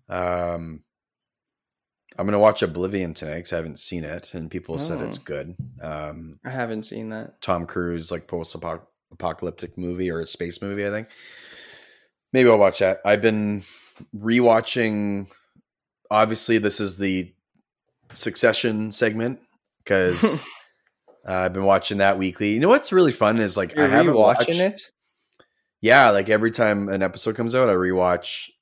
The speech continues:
Speaker 1: the season during
Speaker 2: Oh
Speaker 1: the
Speaker 2: my
Speaker 1: week.
Speaker 2: goodness.
Speaker 1: I don't wa-, and I watch it on my phone. Like, I watch it while I'm doing stuff or
Speaker 2: You
Speaker 1: whatever.
Speaker 2: rewatch the show every week?
Speaker 1: I try to, like, the season. Yeah.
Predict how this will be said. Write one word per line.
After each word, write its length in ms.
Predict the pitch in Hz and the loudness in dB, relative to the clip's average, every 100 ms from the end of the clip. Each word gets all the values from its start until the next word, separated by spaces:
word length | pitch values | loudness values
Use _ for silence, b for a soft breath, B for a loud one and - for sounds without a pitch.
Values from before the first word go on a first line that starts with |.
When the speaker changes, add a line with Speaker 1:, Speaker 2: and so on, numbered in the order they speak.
| _ _ _ _ - | _ _ _ _ -8
Speaker 1:
the 140 | 95 | -6
season 480 | - 98 98 135 175 _ _ _ _ _ _ _ _ _ _ _ _ _ _ _ _ | -4 -4 -2 -4 -6 _ _ _ _ _ _ _ _ _ _ _ _ _ _ _ _
during 160 | 208 160 | 2 2
Speaker 2:
Oh 40 | |
Speaker 1:
the 60 | 190 | 4
Speaker 2:
my 80 | 170 | 0
Speaker 1:
week. 140 | 123 | 0
Speaker 2:
goodness. 640 | 127 151 113 107 - - _ | -2 0 -2 -4 -12 -18 _
Speaker 1:
I 80 | 110 | 2
don't 140 | 147 | 4
wa-, 240 | 127 117 - - | 6 4 2 -2
and 120 | 127 | 4
I 40 | 139 | 6
watch 280 | 170 151 | 8 6
it 40 | 123 | 4
on 60 | |
my 120 | 98 82 | 2 -2
phone. 440 | - 85 71 80 | -4 -4 -6 -10
Like, 140 | 95 87 | -8 -6
I 60 | |
watch 260 | 85 78 87 | -6 -6 -6
it 40 | |
while 120 | 78 | -6
I'm 140 | 73 73 | -8 -10
doing 220 | 69 76 | -14 -10
stuff 280 | - 92 - | -6 -6 -2
or 80 | 117 | 0
Speaker 2:
You 100 | 127 | 2
Speaker 1:
whatever. 180 | 135 160 | 4 4
Speaker 2:
rewatch 440 | 139 131 - - | 6 4 2 -2
the 280 | 139 131 - _ _ - | -2 -2 -6 _ _ -14
show 300 | - 139 123 | 0 4 6
every 360 | 120 117 123 120 | 6 4 2 0
week? 320 | 117 110 - B B _ _ - - | 0 -4 -8 B B _ _ -12 -6
Speaker 1:
I 100 | 98 | 0
try 320 | 131 110 92 | 6 6 6
to, 240 | 69 - - - | 0 -10 -10 -2
like, 100 | 98 | 0
the 80 | 107 | 0
season. 460 | - 107 76 - - _ _ - | -2 -2 -4 -12 -20 _ _ -6
Yeah. 220 | 76 | -6